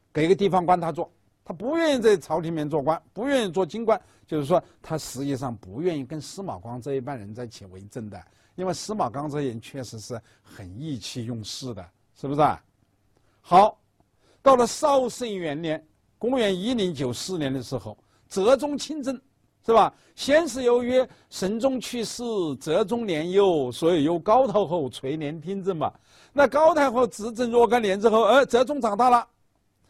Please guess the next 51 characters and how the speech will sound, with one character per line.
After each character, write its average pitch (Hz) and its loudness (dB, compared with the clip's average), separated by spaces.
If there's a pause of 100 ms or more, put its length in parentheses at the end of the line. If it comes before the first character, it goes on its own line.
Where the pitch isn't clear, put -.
(200)
哲 254 6
宗 320 0
这 294 4
个 294 0
人 269 2
有 233 6
个 269 0
特 262 4
点， 165 0
就 208 -6
是 208 -2
什 190 -2
么？ 175 2
坚 349 0
定 285 0
不 277 -2
移 208 -2
地 196 2
执 240 -8
行 185 -8 (180)
他 269 2
父 262 -4
亲 185 -8
的 226 4
改 143 0
革 160 4
路 214 6
线， - -6 (960)
所 247 2
以 285 2
他 262 4
把 254 4
他 240 2
的 285 -2
年 208 -4
号 220 2
叫 214 0
绍 240 0
圣 262 -6
嘛。 170 -8 (420)
绍 285 4
就 220 -4
是 202 -10
继 262 -6
承 160 -8
嘛， 170 -2 (200)
那 294 4
圣 320 -2
是 226 -6
谁 220 -2
呢？ 240 -4